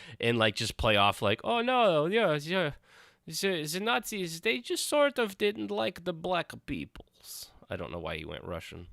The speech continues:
The Nazis, they sort of don't like the black people. There they go. I finally got the Russian accent, or the Nazi accent, the German. Um,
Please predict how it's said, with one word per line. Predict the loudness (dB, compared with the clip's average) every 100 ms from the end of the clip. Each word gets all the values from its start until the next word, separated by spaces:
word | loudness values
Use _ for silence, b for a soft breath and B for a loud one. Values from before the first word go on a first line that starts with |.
| -20 -14
The | -8 -8
Nazis, | -8 -12 -10 -10 -12 -16 -14
they | -10
sort | -10 -12 -14
of | -16 -10
don't | -10 -8
like | -8 -8 -8
the | -10 -8
black | -4 -4 -6 -10
people. | -10 -8 -12 -12
There | -4 -2 0
they | -2 -6
go. | -8
I | -8 -8
finally | -2 0 0 -2
got | -4 -6
the | -6 -6
Russian | -6 -6 -10 -12
accent, | -14 -14 -18 -18 -6
or | -4
the | -4 -4 -4
Nazi | -4 -4 -8 -10
accent, | -12 -12 -16 -16 -18 -20 -12
the | -10 -6 -6
German. | -6 -8 -10 -12 -16 _ B B B B B -20 -20 B
Um, | 8 8 8 4